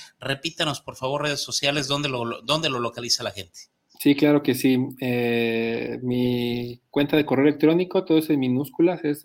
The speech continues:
Speaker 2: lalo guion bajo h, la B es de bueno, H B cinco arroba hotmail punto com. Y mi cuenta de Instagram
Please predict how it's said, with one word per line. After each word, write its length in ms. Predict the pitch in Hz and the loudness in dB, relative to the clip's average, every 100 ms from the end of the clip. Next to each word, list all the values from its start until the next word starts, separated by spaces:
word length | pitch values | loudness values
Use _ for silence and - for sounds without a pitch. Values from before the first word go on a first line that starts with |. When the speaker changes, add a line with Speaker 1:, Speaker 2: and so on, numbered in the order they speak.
| - | -2
Speaker 2:
lalo 480 | 135 151 175 214 | 2 4 2 0
guion 340 | 156 131 151 151 | -2 0 2 2
bajo 520 | 151 151 170 - - _ _ - | 0 0 0 0 -6 _ _ -2
h, 540 | 143 151 - 190 220 | -2 -2 -2 -2 -2
la 180 | 143 127 | -2 -2
B 420 | 127 143 147 147 | 0 2 2 2
es 60 | 143 | 2
de 100 | 147 | 0
bueno, 360 | 135 139 180 202 | 0 0 -2 -4
H 200 | - 160 | -4 0
B 140 | 156 | 0
cinco 520 | 151 160 170 202 208 - | 2 0 2 -2 -4 -8
arroba 340 | 139 147 156 | -4 -2 -2
hotmail 400 | 151 143 143 143 | -2 -2 -2 -4
punto 440 | - 143 139 135 _ _ 151 139 131 | -6 -6 -6 -8 _ _ -4 -4 -4
com. 220 | 123 120 _ _ - - - _ | -8 -10 _ _ -20 -20 -20 _
Y 80 | - | -2
mi 140 | 131 127 | -2 2
cuenta 360 | 143 143 160 | 0 2 2
de 120 | 151 | 4
Instagram 580 | 139 156 151 180 196 311 | 2 0 0 -2 -2 -4